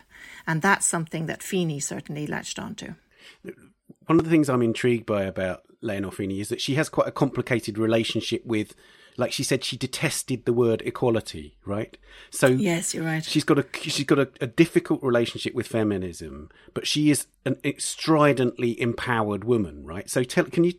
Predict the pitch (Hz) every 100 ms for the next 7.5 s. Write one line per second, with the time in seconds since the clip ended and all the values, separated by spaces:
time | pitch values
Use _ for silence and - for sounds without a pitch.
0 | - - 175 160 151 170 151 135 - 123
1 | 123 117 - - 156 - - 101 80 -
2 | 87 - - - - - - 247 453 -
3 | 370 370 320 277 254 240 208 233 233 277
4 | 269 220 - 214 - - 277 247 240 226
5 | 208 180 202 196 196 247 226 220 - 208
6 | 190 170 196 185 180 190 165 185 180 165
7 | 165 - 170 160